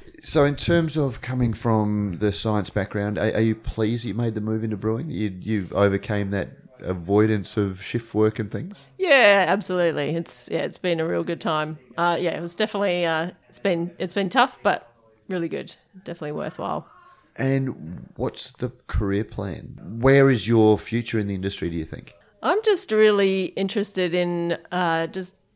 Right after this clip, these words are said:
Speaker 2: always kind of learning new things and being engaged.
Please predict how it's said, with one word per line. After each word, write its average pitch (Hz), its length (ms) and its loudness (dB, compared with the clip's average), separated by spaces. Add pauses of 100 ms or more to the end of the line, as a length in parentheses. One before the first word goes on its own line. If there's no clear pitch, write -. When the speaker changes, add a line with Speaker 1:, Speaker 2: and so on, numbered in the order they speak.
(220)
Speaker 2:
always 214 600 0 (100)
kind 202 220 -2
of 180 60 -2
learning 196 420 0
new 202 160 0
things 190 680 -6
and 175 640 -2 (200)
being 185 220 -2
engaged. 170 720 -4